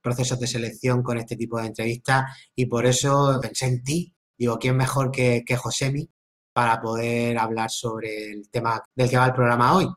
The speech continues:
que es cómo realizar con éxito una dinámica grupal? Pero antes de entrar en, en el tema, Josemi, a mí me gustaría, para aquellos que, que no te conozcan, eh, que me contases quién es Josemi García Muñiz.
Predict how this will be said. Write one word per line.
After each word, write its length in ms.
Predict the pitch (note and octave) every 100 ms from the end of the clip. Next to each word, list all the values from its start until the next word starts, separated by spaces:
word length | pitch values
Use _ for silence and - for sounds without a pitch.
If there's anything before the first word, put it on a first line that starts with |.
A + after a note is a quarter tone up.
| _ _
que 160 | A2
es 100 | G#2+ -
cómo 300 | C#3+ B2+ B2
realizar 460 | B2 A#2 A2 B2+ A#2+
con 140 | B2
éxito 500 | B2 C3+ B2+ C3+ C3+ - _ _
una 240 | A#2+ B2+ B2+
dinámica 480 | B2 A#2+ B2+ C3 B2
grupal? 340 | G#2 G#2 G2+ - _ _ _ _ _
Pero 180 | C#3 C#3
antes 200 | D3+ F3
de 60 | F#3 F3+
entrar 460 | E3+ E3 D#3+ D3+
en, 600 | D3+ C#3+ C#3 C3 B2+ B2 A#2+
en 100 | C3+
el 160 | C3+ C3
tema, 320 | E3 E3+ F3+ - _ -
Josemi, 640 | B2+ B2 C#3+ D#3 E3 E3+ _ _ _ -
a 120 | A#2+
mí 100 | C3+
me 60 | D3
gustaría, 500 | D#3 - C#3+ D3 D3
para 180 | C3 A2+
aquellos 280 | A#2+ C3 C3
que, 380 | C3 B2+ A#2+ A2+
que 100 | B2
no 120 | A#2 A#2+
te 100 | A#2
conozcan, 640 | A#2 B2+ - A#2 A#2 A#2+ _ _ _ _
eh, 280 | A2 A2+ A2+
que 100 | A#2
me 80 | A2
contases 600 | A2 G#2 A2+ C#3+ C3 - _ -
quién 320 | B2 A2+ A2
es 160 | A2 G#2
Josemi 500 | A2 - A2 A2 G#2
García 640 | G2+ - A#2 A2+ G#2+ G#2+
Muñiz. 400 | G#2+ A2+ F3+